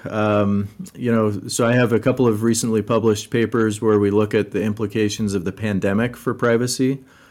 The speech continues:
Um, one effect of the pandemic is that there's been this large pool of personal data that's been generated that was not previously available.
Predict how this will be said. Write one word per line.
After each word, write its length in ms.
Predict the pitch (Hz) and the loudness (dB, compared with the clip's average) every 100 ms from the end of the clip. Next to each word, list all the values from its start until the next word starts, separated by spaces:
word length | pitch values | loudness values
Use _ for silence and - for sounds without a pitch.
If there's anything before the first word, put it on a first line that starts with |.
| _ _ _ | _ _ _
Um, 580 | - 104 101 98 98 95 - _ _ - | -2 2 2 2 0 -2 -8 _ _ -4
one 200 | 120 131 | 2 2
effect 380 | 131 135 123 131 | 4 2 2 0
of 80 | 110 | 0
the 80 | |
pandemic 580 | 110 117 107 110 117 117 | 0 0 2 2 2 2
is 200 | 110 92 | 0 0
that 160 | 98 92 | -2 2
there's 240 | 104 95 | 0 0
been 260 | 92 110 104 | -2 0 2
this 260 | 98 - | 0 -2
large 600 | 101 104 110 110 107 - - | -4 0 2 4 0 -6 -4
pool 400 | 135 117 117 113 | 0 2 2 0
of 140 | - | 0
personal 400 | 110 104 120 98 | 0 0 -2 -2
data 320 | 98 101 107 | 0 2 2
that's 200 | 107 104 | 0 -2
been 200 | 117 107 | -2 -2
generated 560 | 117 113 110 113 120 120 | 0 2 4 4 2 -2
that 120 | 87 | -4
was 200 | 98 92 | -4 -2
not 260 | 101 110 - | 0 -2 -2
previously 560 | 123 113 110 113 107 | -2 0 0 2 2
available. 580 | 95 95 104 120 147 | 2 2 2 0 -2